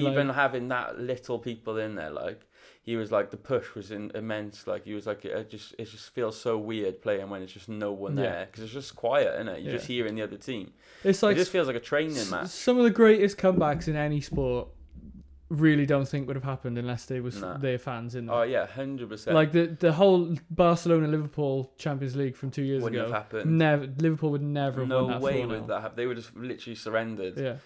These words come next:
Speaker 1: They would have surrendered. Like, I've, we've played, we both played in matches where there's football, rugby, and where we've just
Speaker 2: Yeah.
Speaker 1: had a nice crowd or you've had no crowd, and it's literally makes such a difference.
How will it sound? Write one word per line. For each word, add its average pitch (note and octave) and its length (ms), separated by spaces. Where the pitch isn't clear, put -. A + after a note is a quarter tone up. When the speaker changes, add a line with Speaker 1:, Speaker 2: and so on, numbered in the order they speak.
Speaker 1:
They B2 100
would C3 120
have C3+ 120
surrendered. C3+ 580
Like, A#2 120
I've, D3 260
we've D3+ 300
played, A#2+ 260
we B2+ 120
both C3+ 240
played G#2 240
in G#2 80
matches G#2 420
where G#2 120
there's G2+ 160
football, G#2 440
rugby, G#2 340
and G#2 140
where G#2+ 160
we've G#2+ 180
just D3+ 180
Speaker 2:
Yeah. G#2 60
Speaker 1:
had G#2 100
a - 180
nice G#2 260
crowd G#2 380
or G#2+ 100
you've G#2 100
had G#2 140
no G#2 220
crowd, G2 400
and G#2+ 100
it's G#2 160
literally A2+ 280
makes - 200
such A#2 260
a G2+ 40
difference. - 540